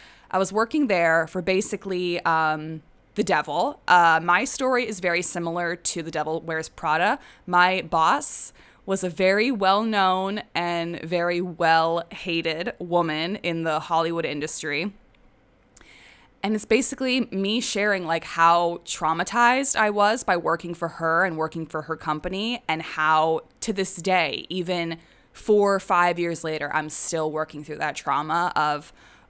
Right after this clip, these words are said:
overcoming her wrath and the impact she left on me. I parted ways with the company in a very negative, tumultuous, dramatic fashion, which is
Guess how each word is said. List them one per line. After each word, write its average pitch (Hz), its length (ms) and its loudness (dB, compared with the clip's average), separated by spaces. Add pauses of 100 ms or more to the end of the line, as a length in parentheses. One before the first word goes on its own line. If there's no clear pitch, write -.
overcoming 175 840 2
her 156 420 -2
wrath 196 720 4
and 160 260 -2
the - 140 -4
impact 185 400 -2
she 196 160 -4
left 170 260 -2
on 165 180 -2
me. 165 320 -6
I 156 300 -4 (340)
parted 208 360 2
ways 185 200 2
with 185 120 -12
the 190 80 -6
company 170 500 -4
in 156 60 -8
a 151 40 -10
very 160 800 -2 (320)
negative, 170 720 -2
tumultuous, 160 1120 -2 (160)
dramatic 165 840 0 (100)
fashion, 220 840 0
which 175 220 -4
is 165 260 -6